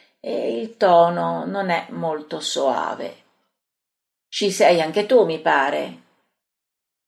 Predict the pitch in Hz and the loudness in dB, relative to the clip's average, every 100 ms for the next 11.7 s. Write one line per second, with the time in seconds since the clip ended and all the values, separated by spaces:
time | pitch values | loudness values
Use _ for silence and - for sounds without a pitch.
0 | _ _ - 220 233 202 170 165 208 202 | _ _ -8 -4 -2 0 0 0 0 4
1 | 226 214 214 233 277 247 240 277 - 311 | 4 4 0 2 4 6 4 4 0 -4
2 | 302 196 - 175 170 170 202 220 160 - | -2 -4 0 2 4 4 4 4 2 -4
3 | 113 - _ _ _ _ _ _ _ _ | -6 -12 _ _ _ _ _ _ _ _
4 | _ _ _ _ _ - 262 302 320 294 | _ _ _ _ _ 0 2 2 -2 0
5 | 285 220 185 170 170 185 180 175 170 165 | 2 4 4 4 0 -8 -2 0 0 0
6 | 160 147 147 - 147 - _ - - - | -2 -2 -6 -10 -14 -16 _ -20 -20 -6
7 | - 185 170 139 170 170 165 156 147 147 | 2 6 6 6 0 -4 -2 -2 -2 -4
8 | - 151 147 143 143 143 160 156 156 151 | -4 0 4 4 2 0 -2 -2 -4 -8
9 | - 151 151 151 - _ 165 175 165 156 | -4 0 0 -2 -10 _ 4 6 6 4
10 | 143 139 135 127 - - 165 139 127 139 | 2 -2 -4 -6 -8 -4 0 0 0 0
11 | 123 107 127 143 156 180 | 0 -2 -8 -6 -4 -4